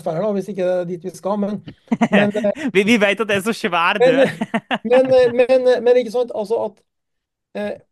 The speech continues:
Speaker 1: i hvert fall den troa på at man skal være så lik som mulig alle andre,
Speaker 2: Ja.
Speaker 1: eh, og ikke utmerke seg, eller den frykten for at andre skal være sint på deg.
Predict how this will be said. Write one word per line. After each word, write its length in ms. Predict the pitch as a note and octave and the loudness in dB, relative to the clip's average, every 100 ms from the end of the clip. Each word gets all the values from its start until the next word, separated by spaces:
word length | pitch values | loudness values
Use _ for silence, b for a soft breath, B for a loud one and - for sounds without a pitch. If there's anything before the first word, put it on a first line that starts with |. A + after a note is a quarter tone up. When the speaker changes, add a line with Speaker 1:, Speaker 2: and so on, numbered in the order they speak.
| _ | _
Speaker 1:
i 80 | A#3 | 0
hvert 160 | A#3 - | 0 0
fall 160 | G#3+ | 0
den 220 | A3 A#3 A#3+ | 0 -2 -6
troa 540 | G#3 F#3 D3+ D3+ G3+ | -6 -6 -4 -2 -4
på 280 | - F#3+ G3 A3 B2+ _ _ _ _ _ _ _ _ _ _ _ _ G3+ | -4 -2 0 -2 -6 _ _ _ _ _ _ _ _ _ _ _ _ -8
at 80 | |
man 140 | G3 G3+ | -6 -2
skal 140 | A#3 | 2
være 140 | A3 G3 | 2 0
så 80 | F#3+ | -4
lik 640 | G#3+ G3+ F3+ F#3 A#3 - - | -6 -4 -6 -8 -12 -14 -20
som 220 | - A3 A3 | -4 0 2
mulig 240 | A#3 E3+ | 2 2
alle 240 | G#3 G#3+ | 4 4
andre, 240 | A#3 G#3+ A#3+ G3 - _ _ | 4 2 0 -2 -10 _ _
Speaker 2:
Ja. 220 | G#2 F#2+ - _ _ | -20 -18 -18 _ _
Speaker 1:
eh, 320 | F#3+ G3 F#3+ G3+ | -4 0 2 0
og 220 | - G#3 | -2 -4
ikke 300 | B3 - G#3+ A3+ | -8 -10 -8 -6
utmerke 320 | F3 F#3+ E3 | -4 -6 -6
seg, 160 | E3 A#3 | -4 -2
eller 180 | A3 A#3 | 2 4
den 300 | A#3 A#3 A#3+ - _ _ - | 4 2 -6 -12 _ _ -12
frykten 640 | A#3 - - - A3+ A#3+ | -12 -12 -18 -14 -8 -6
for 240 | A#3+ C4 | 0 0
at 920 | A#3+ E3+ - _ _ _ _ _ A#3 A#3+ | 0 -10 -18 _ _ _ _ _ -6 -2
andre 160 | B3+ F3+ | -2 -2
skal 160 | E3+ A#3+ | -2 -4
være 100 | A#3 | -4
sint 380 | - D4 D#4 - | -8 -10 -12 -6
på 140 | F4 | -6
deg. 160 | B3 | -6